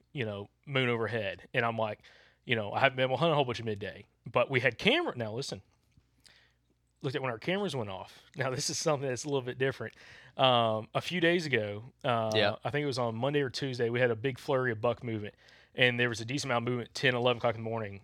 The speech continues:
Speaker 1: and that did <laughs> line up with
Speaker 2: Yeah.
Speaker 1: the overhead position,
Speaker 2: And
Speaker 1: 'cause
Speaker 2: it lined up at my hunting club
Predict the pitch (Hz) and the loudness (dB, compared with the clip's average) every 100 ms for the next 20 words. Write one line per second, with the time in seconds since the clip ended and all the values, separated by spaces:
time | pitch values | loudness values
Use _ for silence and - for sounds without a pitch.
0 | - 117 120 147 139 143 180 151 120 101 | -10 -2 2 2 2 -2 -2 -2 -2 -2
1 | 123 117 139 - _ - - - 143 143 | -4 -4 -4 -6 _ -20 -20 -4 4 4
2 | 156 135 131 127 139 131 123 117 180 262 | 6 2 4 4 2 0 -2 4 6 8
3 | 208 151 143 147 147 160 165 151 135 131 | 6 6 2 4 4 4 6 6 4 2
4 | 127 117 107 117 156 196 - 202 220 226 | 0 0 0 0 0 0 2 4 4 0